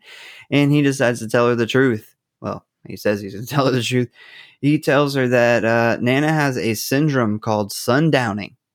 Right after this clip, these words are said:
which causes her to have a severe form of dementia kick in at nighttime. And, uh, pretty much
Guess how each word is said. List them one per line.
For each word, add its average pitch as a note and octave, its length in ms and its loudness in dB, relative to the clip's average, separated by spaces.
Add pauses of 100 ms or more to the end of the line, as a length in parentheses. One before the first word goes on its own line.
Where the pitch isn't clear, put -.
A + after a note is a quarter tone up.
(140)
which - 240 -12
causes E3+ 420 0
her C#3 220 2
to C3+ 140 -4
have A2+ 360 0
a G2+ 300 0
severe A#2+ 460 0
form A#2 320 0
of G#2 160 -2
dementia A2+ 560 -2
kick - 280 -4
in G2+ 400 0
at G2 280 -4
nighttime. - 520 -12 (560)
And, G#2 300 2
uh, F#2 200 2
pretty B2 180 0
much A#2+ 420 -2